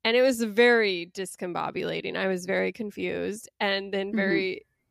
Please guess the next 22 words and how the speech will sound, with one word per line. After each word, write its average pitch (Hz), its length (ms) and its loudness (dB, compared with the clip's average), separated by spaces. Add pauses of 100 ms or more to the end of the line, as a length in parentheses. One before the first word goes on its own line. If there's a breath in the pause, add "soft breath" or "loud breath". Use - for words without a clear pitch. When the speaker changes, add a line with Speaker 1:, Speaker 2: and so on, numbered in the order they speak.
(140)
Speaker 1:
I 247 180 2
felt 269 340 4
like 285 140 2
I 220 100 4
had 190 180 0
missed 254 260 2
something, 175 320 -4
like 180 160 -6
I'd 175 180 -8
slept - 360 -4
through 185 420 0 (100)
a 190 100 -2
week 180 260 -4
of 156 100 -6
news 185 380 -2
or 185 100 -4
something 185 920 -2
or 175 420 0 (340 soft breath)
missed 202 300 0
a 196 80 0
clue 214 360 2
somewhere. 196 720 2